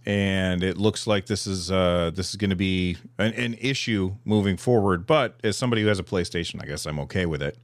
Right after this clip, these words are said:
Um, I just wish it was available for everybody else.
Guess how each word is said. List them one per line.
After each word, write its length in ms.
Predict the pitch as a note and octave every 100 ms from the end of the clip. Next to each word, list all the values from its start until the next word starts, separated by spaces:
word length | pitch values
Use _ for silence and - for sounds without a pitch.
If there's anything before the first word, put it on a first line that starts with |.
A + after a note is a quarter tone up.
| _ -
Um, 400 | F2+ E2+ D#2+ D#2+
I 140 | F#2+ G2
just 260 | G2 -
wish 300 | G2+ G2 -
it 100 | F#2+
was 380 | F2+ F2+ E2 - - - _ _
available 400 | F#2 G2 F#2+ F#2
for 160 | - F2+
everybody 400 | F2+ E2+ F2 F2+
else. 280 | D#2 B1+